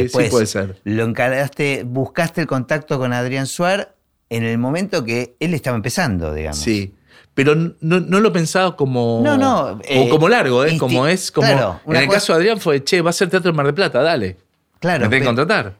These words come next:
Speaker 1: No, está bien, pero digo, hay algo como intuitivo.
Speaker 2: Sí.
Speaker 1: Evidentemente que tenés que te permite eso.
Speaker 2: Ojo, la misma temporada que hice la prensa de Poliladro en Mar del Plata, también hice de un espectáculo de magia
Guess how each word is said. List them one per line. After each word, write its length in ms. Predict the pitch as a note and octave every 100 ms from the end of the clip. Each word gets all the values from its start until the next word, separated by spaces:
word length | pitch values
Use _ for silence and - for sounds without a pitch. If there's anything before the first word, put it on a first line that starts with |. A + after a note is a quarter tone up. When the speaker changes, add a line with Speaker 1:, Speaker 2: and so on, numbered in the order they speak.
| -
Speaker 1:
No, 180 | D3
está 160 | A#2+ C#3+
bien, 220 | D#3+ C3+
pero 120 | B2
digo, 180 | B2+ C3
hay 180 | C3 C3+
algo 320 | D3 D3 C3+
como 400 | B2+ A2+ A2 A#2
intuitivo. 840 | G#2+ G#2 G2+ G#2+ G#2 A#2+ F#2+ E2+ - _ _ _ _
Speaker 2:
Sí. 380 | - - G2+ F2 -
Speaker 1:
Evidentemente 960 | F#2+ G2 A2 G#2+ A#2 B2 A#2+ A2 B2
que 100 | A2
tenés 500 | G2 A#2+ C#3 D3 -
que 200 | - A#2+
te 200 | G2+ -
permite 680 | - G#2 A2 B2+ B2+ A#2+ B2
eso. 320 | A2 - F#2
Speaker 2:
Ojo, 220 | F2 F#2+ F#2+
la 120 | G2
misma 200 | G#2 G2+
temporada 420 | F#2+ F#2+ F#2+ F2
que 80 | F2+
hice 220 | - G2+
la 100 | F2+
prensa 380 | E2+ G2 G2 G2
de 60 | F2+
Poliladro 440 | F2+ F#2 F#2+ F#2
en 80 | F2+
Mar 140 | F#2
del 100 | F#2+
Plata, 280 | F#2+ G#2+ A2+
también 260 | G2 F#2 G2
hice 220 | G2 F2
de 60 |
un 100 | F#2+
espectáculo 540 | G2 G2 E2+ G2 F#2+ F#2+
de 40 |
magia 460 | F#2 A2 - A#2